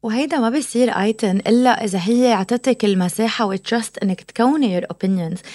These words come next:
في كتير علاقات مع ال-، البنات بتكون إنه "أنا بفهم، اعملي مثل ما أنا عم بقلك"، ولا مرة ممكن إنه تجي تسمع أنت رأيك بالموضوع. فلما أمك تفتح لك هيدا المجال وتقلك إنه "أنا مستعدة أسمعك"، وهي شغلة بتصير معي أنا وماما كتير،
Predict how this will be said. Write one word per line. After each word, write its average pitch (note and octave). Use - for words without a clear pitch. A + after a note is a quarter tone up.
في A3+
كتير D4+
علاقات G3+
مع F3+
ال-، F3
البنات F#3+
بتكون B3
إنه A3+
"أنا D4+
بفهم، F#3
اعملي A#3+
مثل B3
ما -
أنا C4+
عم G#3+
بقلك"، F#3
ولا D4+
مرة D4+
ممكن A3
إنه F#3+
تجي G3+
تسمع G3
أنت G#3
رأيك F#3+
بالموضوع. F3+
فلما A3
أمك E4
تفتح -
لك C#4
هيدا A#3+
المجال G#3
وتقلك B3
إنه -
"أنا D#4
مستعدة A3
أسمعك"، G3
وهي G#3
شغلة A3+
بتصير A3+
معي A#3
أنا G3+
وماما G3+
كتير، G#3+